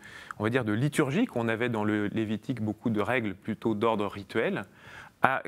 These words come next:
quelque chose de plus, euh, de l'identité même du peuple, de sa structure. Moi, c'est une de mes intuitions de lecture,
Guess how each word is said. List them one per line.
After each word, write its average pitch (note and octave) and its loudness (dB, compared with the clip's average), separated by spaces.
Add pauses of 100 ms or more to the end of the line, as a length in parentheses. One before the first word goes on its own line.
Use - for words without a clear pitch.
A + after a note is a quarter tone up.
quelque D3 0
chose G#3 2
de B2 2
plus, F3 0
euh, G#2+ 0 (380)
de - -2
l'identité F3 6
même D#3+ 2
du C3+ 0
peuple, A2 0
de G#2 -2
sa G#2 0
structure. - -6 (400)
Moi, G2+ 0
c'est D3 6
une D#3 6
de D3 8
mes C#3+ 4
intuitions C#3+ 0
de C3+ 2
lecture, C#3 2